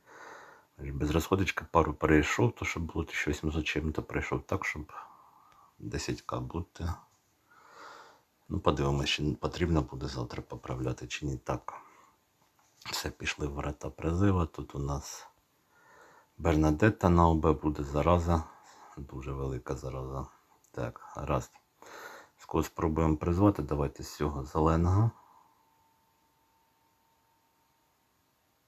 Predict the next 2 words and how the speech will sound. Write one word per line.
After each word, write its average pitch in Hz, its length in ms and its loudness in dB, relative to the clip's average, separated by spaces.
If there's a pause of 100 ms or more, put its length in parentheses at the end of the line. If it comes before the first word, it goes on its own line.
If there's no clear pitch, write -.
(720)
Опа! 67 920 2 (880)
Напишіть, - 680 -6